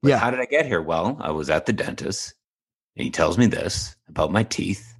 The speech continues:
Speaker 1: my gums,
Speaker 2: Right.
Speaker 1: receding. And then I'm in my car, and I'm practically getting in an accident because I can't help. Uh, suddenly, my gums are incredibly interesting to me.
Speaker 2: Kurt, it wasn't that long ago. I was looking in the mirror,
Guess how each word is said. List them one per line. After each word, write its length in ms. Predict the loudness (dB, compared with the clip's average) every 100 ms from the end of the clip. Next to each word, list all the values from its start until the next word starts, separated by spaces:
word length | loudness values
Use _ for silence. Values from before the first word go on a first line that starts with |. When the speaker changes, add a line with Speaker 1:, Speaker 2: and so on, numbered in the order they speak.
| -6
Speaker 1:
my 120 | -2
gums, 220 | 0 2
Speaker 2:
Right. 300 | 2 2 -4 -14 _
Speaker 1:
receding. 520 | -12 -4 -4 -2 -6 -10 -20 -20 -20 _ _
And 80 | -4
then 100 | 2
I'm 100 | 4
in 100 | 6
my 100 | 2
car, 440 | 2 0 2 2
and 80 | 2
I'm 80 | 2
practically 460 | 0 0 -2 0 2
getting 260 | 2 0 -2
in 60 |
an 160 | -6 -4
accident 420 | -2 0 0 0 0
because 460 | -2 0 0 2
I 80 | -2
can't 280 | 0 -2 0
help. 440 | 0 0 -2 _ -20 _
Uh, 180 | -4 -2
suddenly, 440 | 4 4 6 4
my 120 | 2
gums 320 | 2 2 2 -2
are 80 |
incredibly 600 | -8 -8 0 2 4 0 -2
interesting 560 | -4 -4 -8 -10 -12
to 60 | -14
me. 200 | -18 -18 -20 -10 2
Speaker 2:
Kurt, 260 | 4 4
it 60 | 4
wasn't 260 | 4 6
that 160 | 4 6
long 180 | 4 4
ago. 300 | 4 6 4
I 160 | 4 4
was 320 | 4 2 2
looking 220 | -2 2
in 100 | 2
the 40 | 2
mirror, 480 | 4 4 4 0